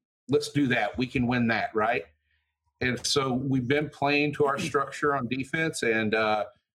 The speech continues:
Speaker 1: been very impressed with the guys, and that's why we're getting call-ups. That's why the coaches, the, the Cats coaches are out there watching our games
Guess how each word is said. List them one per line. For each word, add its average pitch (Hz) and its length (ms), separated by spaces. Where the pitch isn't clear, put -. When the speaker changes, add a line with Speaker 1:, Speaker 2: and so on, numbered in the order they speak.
Speaker 1:
been 131 200
very 143 240
impressed 151 420
with 135 120
the 131 60
guys, 120 340
and 127 80
that's 147 200
why 156 160
we're 139 160
getting 135 240
call-ups. 151 460
That's - 180
why 131 220
the 123 80
coaches, 147 720
the, 117 280
the 113 360
Cats 147 300
coaches 120 460
are 113 100
out 123 260
there 123 220
watching 123 460
our 113 160
games 120 580